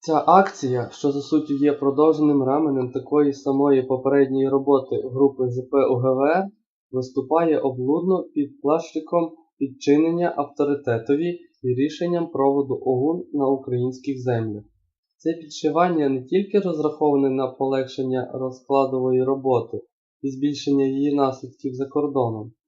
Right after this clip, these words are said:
але й свідомо націлене значно далі. По-перше, цим способом хочуть вбити клин між огун на українських землях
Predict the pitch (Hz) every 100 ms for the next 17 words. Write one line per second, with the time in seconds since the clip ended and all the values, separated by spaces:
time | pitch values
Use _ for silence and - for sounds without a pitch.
0 | _ _ _ 131 135 131 127 127 123 143
1 | 165 170 170 - 170 165 160 135 123 117
2 | - 127 117 110 107 107 - _ _ _
3 | _ _ 123 139 185 196 - 117 - _
4 | _ 139 135 - 127 127 131 139 156 151
5 | _ _ - 180 175 143 131 151 156 127
6 | - 139 170 160 139 139 135 131 127 143
7 | 165 - 160 160 156 165 165 - 156 147
8 | 156 160 156